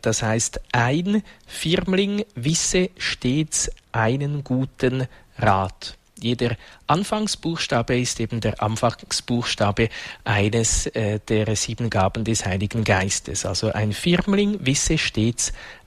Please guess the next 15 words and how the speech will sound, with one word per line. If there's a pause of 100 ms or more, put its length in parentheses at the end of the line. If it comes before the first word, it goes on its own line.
einen
guten
Rat.
So
kann
man
sich (460)
mindestens
die
Gaben
des
Heiligen
Geistes
besser
merken.